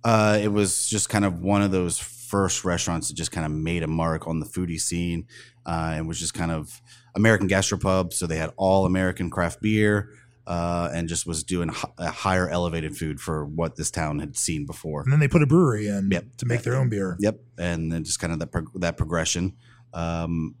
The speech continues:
Speaker 2: So you did some time there?
Speaker 1: Yes, that was my first pro. I was there for about a year, year and a half,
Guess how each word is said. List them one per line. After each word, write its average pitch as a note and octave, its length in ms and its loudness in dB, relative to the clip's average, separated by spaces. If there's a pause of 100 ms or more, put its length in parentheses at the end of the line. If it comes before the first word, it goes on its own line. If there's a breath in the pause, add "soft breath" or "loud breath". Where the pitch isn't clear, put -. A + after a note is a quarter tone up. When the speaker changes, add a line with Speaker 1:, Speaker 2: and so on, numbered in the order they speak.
(320)
Speaker 2:
So - 140 0
you B2+ 60 4
did C3+ 160 2
some C3+ 140 0
time B2+ 280 2
there? C3+ 420 0
Speaker 1:
Yes, F2+ 380 0
that E2+ 120 -2
was E2 120 -2
my F2 120 0
first - 540 -2
pro. F#2+ 440 0
I - 40 2
was F2+ 140 -2
there F#2+ 180 2
for G#2 80 -6
about F2+ 160 0
a F2 60 0
year, G2+ 300 -2
year G2+ 160 0
and F#2+ 80 0
a - 20 -2
half, A#2 320 -2